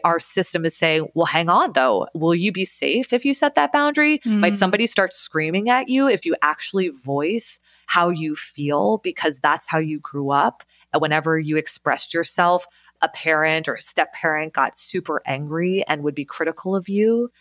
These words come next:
Speaker 1: right? And so again, you cannot just force your way through, even if you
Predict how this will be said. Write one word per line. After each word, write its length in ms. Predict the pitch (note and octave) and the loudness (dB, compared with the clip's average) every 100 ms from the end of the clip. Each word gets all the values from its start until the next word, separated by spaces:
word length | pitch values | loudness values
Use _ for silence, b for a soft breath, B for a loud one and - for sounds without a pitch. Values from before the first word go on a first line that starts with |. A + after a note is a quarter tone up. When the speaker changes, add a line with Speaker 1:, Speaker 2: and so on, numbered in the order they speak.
| b | b
Speaker 1:
right? 60 | F#3 | 0
And 140 | G3 | 0
so 300 | - F#3+ F3+ - | 2 2 2 0
again, 380 | F#3+ - G3+ G3 | -8 0 2 2
you 80 | E3+ | 0
cannot 400 | - G3+ A3 A3 | -4 0 2 2
just 240 | F3+ - | -2 -4
force 500 | - - G#3+ A3+ A3 | -12 0 2 4 2
your 80 | F3+ | 0
way 160 | E3 E3 | 2 2
through, 320 | D#3+ G3+ G3 - | 2 2 2 0
even 300 | G#3+ A3 F#3+ | 2 4 4
if 180 | F3+ F3 | 2 2
you 400 | F3 F3+ F3+ | 2 4 2